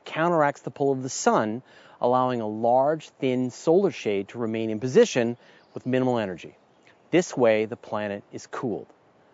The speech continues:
But we did better than merely cool. We shaped the light to our needs.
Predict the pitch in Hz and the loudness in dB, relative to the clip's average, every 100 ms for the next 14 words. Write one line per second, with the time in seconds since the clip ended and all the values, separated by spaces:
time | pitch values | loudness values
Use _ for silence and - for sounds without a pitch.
0 | _ - 151 160 233 175 175 165 123 117 | _ -2 2 4 2 4 6 6 2 0
1 | 120 127 127 - - 139 98 - _ _ | 0 2 0 -4 -6 -4 -4 -8 _ _
2 | - 123 - - 185 190 - 160 131 139 | -12 -10 -6 2 2 2 -4 -2 -2 -2
3 | - 123 117 120 123 85 - | -6 -4 -2 -2 -4 -6 -14